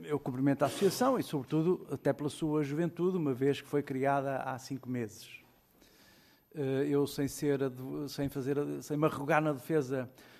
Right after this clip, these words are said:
do, do P S D quanto à amplitude do, do requerimento, eu creio que até é bem provável que nem o P S D, quando fez o requerimento para a audição deste conjunto de entidades, porve-, porventura não conheceria ou não valorizaria, enfim,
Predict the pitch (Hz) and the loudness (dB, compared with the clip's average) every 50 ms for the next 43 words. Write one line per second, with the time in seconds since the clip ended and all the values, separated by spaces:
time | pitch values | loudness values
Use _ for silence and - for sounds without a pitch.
0 | - _ - 135 123 120 143 143 147 151 139 127 143 139 - 151 151 151 151 147 | -20 _ -10 -10 -6 -4 -2 -2 -2 -2 -4 -4 -6 -2 4 6 6 6 6 4
1 | - - 143 156 147 135 139 - 135 131 127 131 139 135 135 139 139 135 - 139 | 0 -2 2 4 4 4 4 0 -2 -2 0 0 0 2 4 4 2 0 0 -2
2 | 139 135 - - 151 131 120 120 107 143 143 151 143 135 147 147 135 - - - | -4 -2 -2 -4 -4 -4 -4 -4 -2 -2 0 0 0 0 -2 -2 -2 -2 -6 0
3 | - 170 165 160 160 151 156 160 165 156 - 175 180 180 160 143 127 - 147 143 | 4 6 6 6 6 6 4 4 4 0 -2 0 4 4 4 4 4 4 6 6
4 | 147 147 147 151 151 151 - 156 143 135 156 156 139 - 147 147 135 131 151 156 | 6 6 4 2 0 2 4 2 4 6 4 4 4 2 0 0 4 6 6 6
5 | 151 147 170 165 - 156 143 143 143 131 - - 170 143 139 - 156 147 147 143 | 8 6 4 2 0 0 0 2 0 0 0 -2 -4 -4 0 2 4 4 4 4
6 | - - 139 143 151 147 135 120 110 - - - - - - - 135 135 123 - | 0 -6 -2 2 4 4 4 4 2 -4 -12 -20 -20 -18 -4 0 0 0 0 0
7 | 139 127 127 135 - - - - 139 147 151 156 147 135 123 - 120 123 120 123 | -2 -2 0 -2 -4 -6 -4 -2 0 2 2 2 2 0 0 -2 -2 0 0 0
8 | 117 - 139 135 135 143 - - - 170 160 147 127 165 156 127 - - 120 113 | 0 0 0 2 2 0 0 0 0 0 0 2 2 2 2 0 0 -4 -8 -8
9 | 110 - - - - - - 131 143 147 143 147 165 139 147 156 165 - - - | -8 -10 -16 -20 -20 -10 2 4 4 4 6 4 0 2 2 2 2 2 -2 -4
10 | - 165 147 131 165 156 - - 156 147 151 147 147 - 165 160 160 151 147 147 | -2 -2 2 2 0 0 2 2 6 8 8 8 8 8 10 10 12 12 12 12
11 | 143 147 - 151 156 151 - - 175 160 175 185 180 170 156 147 143 139 135 143 | 10 10 10 8 6 8 6 6 8 10 10 12 12 10 10 10 8 6 4 4
12 | 147 147 156 160 147 120 165 165 147 143 156 156 139 135 156 147 160 165 165 160 | 4 4 4 2 2 4 2 2 2 2 2 0 0 0 -2 0 2 2 6 6
13 | 143 120 - 135 117 - | 6 6 6 4 4 2